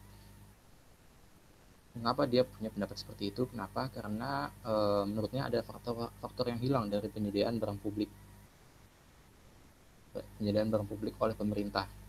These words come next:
Yang pertama itu, ah, shopping, di mana, eh, artinya itu konsumen tidak bisa memilih secara luasa karena public goods yang ada hanya disediakan oleh pemerintah. Jadi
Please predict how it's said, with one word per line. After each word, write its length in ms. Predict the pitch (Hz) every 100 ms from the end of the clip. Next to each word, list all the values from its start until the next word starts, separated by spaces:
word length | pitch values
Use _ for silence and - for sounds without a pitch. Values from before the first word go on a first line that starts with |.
| - -
Yang 40 |
pertama 400 | - 104 104 123 - - -
itu, 560 | 104 127 123 123 123 -
ah, 80 | 113
shopping, 400 | - 104 113 101 - 107
di 40 | 101
mana, 320 | 101 135 139 - - - - - - - 110
eh, 360 | 107 107 98 98 -
artinya 240 | 117 117 117
itu 160 | -
konsumen 320 | - 131 135 135
tidak 240 | 127 117
bisa 160 | 101 127
memilih 320 | 120 117 127
secara 180 | 123 107
luasa 480 | 107 110 - 107 - -
karena 320 | 110 113 127
public 320 | 127 117 107
goods 220 | 110 120 -
yang 120 | 104
ada 240 | 107 120 127
hanya 160 | 120 120
disediakan 560 | 113 107 110 104 107 104
oleh 60 |
pemerintah. 480 | 107 107 104 107 104 - - - - 110
Jadi 240 | 113 147